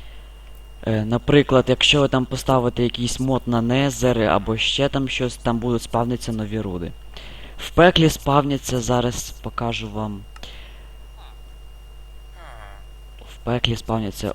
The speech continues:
ось ця руда. Ось ці, здається, три руди спавняться в пеклі. Так. Fossil and Archaeology. Що ж він добавляє? Він добавляє в наш світ динозаврів.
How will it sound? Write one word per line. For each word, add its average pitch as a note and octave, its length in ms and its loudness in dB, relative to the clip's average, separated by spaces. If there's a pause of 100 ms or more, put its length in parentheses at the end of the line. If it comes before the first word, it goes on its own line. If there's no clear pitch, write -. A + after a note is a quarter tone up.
ось A2 160 -2
ця G2 420 0
руда. A#2+ 420 -4 (1000)
Ось A#2 140 -6
ці, A2+ 160 -6
здається, G#2 380 0
три A2 220 -2
руди G2 240 -6
спавняться F#2 460 -8
в F2 160 -10
пеклі. - 260 -8 (2250)
Так. F#2+ 420 2 (840)
Fossil D3 340 4
and B2+ 160 2
Archaeology. G2 800 0
Що - 180 4
ж - 140 4
він B2 80 0
добавляє? G#2+ 560 -2
Він B2 220 0
добавляє C3+ 560 4
в A2+ 140 -4 (100)
наш A2+ 260 -2
світ A#2 460 -2 (180)
динозаврів. G#2 720 0